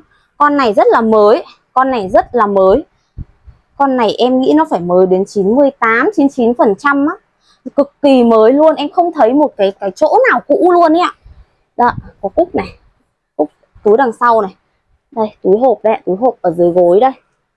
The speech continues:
Màu này là màu, ừm, màu rêu, màu rêu nâu, màu, màu xanh rêu á. Xanh rêu, xanh rêu ạ. Đó. Bụng chín mươi, dài một lẻ ba, ống hai mươi và giá là năm trăm năm mươi nghìn thôi ạ.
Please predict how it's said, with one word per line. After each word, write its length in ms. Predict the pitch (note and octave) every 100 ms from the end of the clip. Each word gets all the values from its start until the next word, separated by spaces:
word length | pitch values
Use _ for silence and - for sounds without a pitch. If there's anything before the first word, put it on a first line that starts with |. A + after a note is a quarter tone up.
| _ _ _
Màu 200 | A#3 A#3
này 140 | A#3+
là 80 | A#3
màu, 300 | A3+ A3 G#3+
ừm, 460 | A3 A3 A3 G#3+ G#3+ - _ _ _ _ _ _ _ _ _ _ -
màu 180 | A#3 A3+
rêu, 400 | C4 D4+ D#4 C#4+
màu 260 | C4 A3+
rêu 300 | G#3+ C4+ C#4
nâu, 400 | C#4 C#4 C#4 C#4+ C#4 _ _ -
màu, 160 | G#3
màu 160 | G3+ G3
xanh 260 | - C4+
rêu 280 | C4 C#4+ C#4
á. 60 | E4+ - - _ _ - -
Xanh 200 | C4+ C4+
rêu, 160 | C#4+
xanh 180 | C#4 C4+
rêu 180 | C4 C4
ạ. 100 | - _ _ _ - - -
Đó. 420 | F#3+ F#3+ A3+ D#4 - - - - _ _ _ _ _
Bụng 180 | C#4 B3
chín 300 | - A#3 B3+
mươi, 240 | D4+ D4+ C4+
dài 180 | A#3+ G#3
một 180 | G#3
lẻ 200 | G3+ F3+
ba, 260 | G3 B3 C4+
ống 220 | F#3+ G3
hai 200 | A#3 C#4+
mươi 260 | C#4+ C4 C4
và 160 | A#3+ F#3+
giá 160 | F#3 G3
là 120 | C4
năm 180 | A#3 B3+
trăm 200 | - C#4
năm 140 | C#4+ C#4
mươi 100 | C#4+
nghìn 240 | C#4 A3
thôi 120 | A#3
ạ. 160 | A#3+